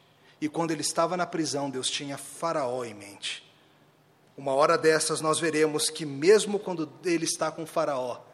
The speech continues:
Deus tem outras coisas em mente. Queridos, Deus está agindo. Deus leva aqueles homens para a cadeia.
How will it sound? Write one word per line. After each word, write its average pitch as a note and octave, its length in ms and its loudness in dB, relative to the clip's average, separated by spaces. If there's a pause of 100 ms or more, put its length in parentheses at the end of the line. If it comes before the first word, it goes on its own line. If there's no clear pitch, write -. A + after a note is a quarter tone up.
(520)
Deus C#3+ 280 -4
tem B2 180 -8
outras C3+ 420 -2
coisas A2 400 -8 (720)
em B2+ 120 -16
mente. G2+ 440 -12 (520)
Queridos, F#3 420 -2
Deus F3 300 2
está E3+ 580 -2
agindo. D#3+ 580 -4 (440)
Deus G3 280 4
leva A3+ 360 6
aqueles G#3 300 0
homens G3 300 0
para F#3 180 6
a F3+ 40 2
cadeia. E3 480 4